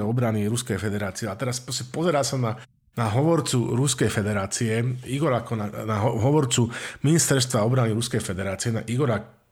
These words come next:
Konašenkova, na tohto majora, hej. Proste, že na prvý pohľad, tak celkom, že by, ako sa hovorí po rusky, že adekvátne lico, hej, teda, že by vyzeralo, že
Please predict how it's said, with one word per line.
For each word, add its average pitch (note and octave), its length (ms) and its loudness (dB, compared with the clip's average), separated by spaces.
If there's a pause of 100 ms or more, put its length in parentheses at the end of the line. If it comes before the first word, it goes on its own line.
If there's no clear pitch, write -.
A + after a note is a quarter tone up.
Konašenkova, G#2+ 800 -2
na G#2 80 -4
tohto B2 240 -6
majora, F#2 480 -2
hej. F#2+ 480 -4 (580)
Proste, B2 240 0
že A2 140 2 (260)
na D#3+ 160 4
prvý D#3+ 160 6
pohľad, B2+ 320 4
tak B2 160 0
celkom, E3 400 2
že A#2+ 80 4
by, B2+ 160 2
ako B2 160 -2
sa B2 160 2
hovorí B2 240 4
po A#2 80 -2
rusky, A2+ 240 -2
že A2+ 80 2
adekvátne A#2 640 2
lico, F#2+ 320 -2
hej, A2+ 240 0
teda, G#2 160 0
že A#2 80 0
by E3 160 0
vyzeralo, D#3 480 4
že G2+ 160 2